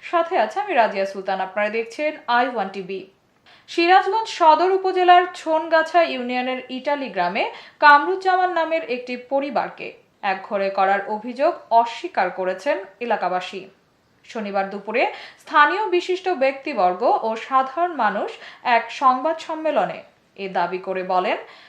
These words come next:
কামরুজ্জামানের পরিবারের বিরুদ্ধে প্রকাশিত সংবাদটি সম্পূর্ণ মিথ্যা,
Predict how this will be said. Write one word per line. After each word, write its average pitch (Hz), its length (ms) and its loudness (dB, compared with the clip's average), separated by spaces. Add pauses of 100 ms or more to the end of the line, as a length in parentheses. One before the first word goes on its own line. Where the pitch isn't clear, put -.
(140)
কামরুজ্জামানের 392 840 4
পরিবারের 330 600 0
বিরুদ্ধে 262 800 -8 (480)
প্রকাশিত 339 580 2
সংবাদটি 247 720 0
সম্পূর্ণ 214 680 -4
মিথ্যা, 220 600 0